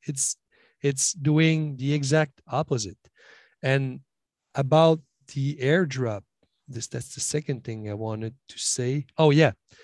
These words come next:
The, the Trojan horse here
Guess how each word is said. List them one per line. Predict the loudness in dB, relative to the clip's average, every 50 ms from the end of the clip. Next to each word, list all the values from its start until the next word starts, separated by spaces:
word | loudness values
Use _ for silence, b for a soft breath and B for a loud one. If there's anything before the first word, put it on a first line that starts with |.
| b b b b b b b _ _ _ _ _ _ _ _ _ _
The, | 0 2 2 2 0 -2 -4 -6
the | -6 -6
Trojan | -6 0 2 2 2 4 2 0
horse | 0 0 -4 -6 -6 -8 -12 -10
here | -8 -8 -10 -10 -14